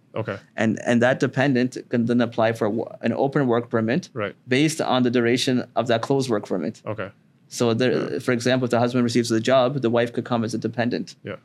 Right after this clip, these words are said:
Speaker 2: on an open work permit, and she could find work, and she could legally wor-, she's a, she could be legally entitled to work in Canada.
Speaker 1: Yeah.
Speaker 2: Any job that she, she finds,
Speaker 1: Right.
Speaker 2: f-, based on, on the duration of the husband's, uh,
Speaker 1: Got it.
Speaker 2: L M I A,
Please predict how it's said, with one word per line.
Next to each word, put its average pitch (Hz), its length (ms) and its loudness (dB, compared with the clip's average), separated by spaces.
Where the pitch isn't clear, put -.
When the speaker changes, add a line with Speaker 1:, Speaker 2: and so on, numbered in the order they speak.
Speaker 2:
on 120 160 0
an 117 60 2
open 120 240 2
work 123 180 0
permit, 110 220 0
and 117 100 0
she 131 100 -4
could 127 140 -2
find 117 220 0
work, 110 140 -2
and 120 100 -4
she 117 80 -2
could 117 120 -2
legally 117 220 2
wor-, 110 160 -4
she's 123 180 -2
a, 120 140 0
she 117 160 -4
could 120 100 0
be 120 60 2
legally 120 320 2
entitled 117 300 0
to 117 40 -6
work 113 200 -2
in 110 40 -4
Canada. 117 440 -2
Speaker 1:
Yeah. 98 180 -10
Speaker 2:
Any 143 220 2
job 110 240 2
that 113 100 0
she, - 240 -6
she 113 160 -4
finds, 110 440 -4
Speaker 1:
Right. 117 200 -10
Speaker 2:
f-, - 220 -20
based 131 300 0
on, 113 300 0
on 120 140 0
the 120 60 2
duration 117 380 2
of 107 140 0
the 110 80 2
husband's, 113 440 -2
uh, 104 260 -2
Speaker 1:
Got 101 180 -4
it. 98 60 0
Speaker 2:
L 120 100 2
M 113 120 2
I 113 80 2
A, 110 200 2